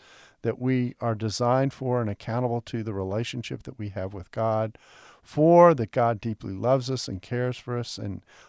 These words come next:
longs for us to, to be drawn to him, and then he will care for us if we turn to him. All those relational elements. We think about Christianity as a way of rules or maybe a way of engaging in public, et cetera. No,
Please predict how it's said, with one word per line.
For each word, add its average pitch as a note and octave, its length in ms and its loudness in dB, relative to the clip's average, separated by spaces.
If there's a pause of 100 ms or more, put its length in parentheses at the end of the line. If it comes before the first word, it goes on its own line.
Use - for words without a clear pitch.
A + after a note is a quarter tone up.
(120)
longs C#3+ 580 8
for B2+ 200 -6
us B2 340 0
to, G#2 500 -4 (340)
to B2+ 80 -4
be A2+ 160 -2
drawn B2+ 480 4
to C3+ 100 -4
him, C#3+ 460 0
and A#2+ 160 0
then A2 160 0
he F3+ 380 0
will C3+ 360 0
care A#2+ 280 0
for - 260 -10
us - 280 -8
if - 140 -12
we G#2 120 -4
turn F#2+ 340 -8
to D#2+ 120 -12
him. F#2+ 320 -12 (500)
All D3 340 6
those B2+ 540 0 (520)
relational B2 1000 4
elements. G2+ 480 -2
We C#3 100 -6
think C3 240 -8
about A#2 280 -4
Christianity A#2+ 420 -6
as G#2+ 120 -8
a G#2+ 40 -6
way A2 240 0
of G#2 140 -2
rules A2 480 0
or G2 80 -6
maybe G#2+ 400 -4 (340)
a A2 80 -2
way A2+ 380 2
of G2+ 280 -4
engaging A2+ 560 -2
in G2+ 100 -4
public, G#2 340 -8
et - 60 -16
cetera. G#2+ 240 -8
No, G2+ 260 -6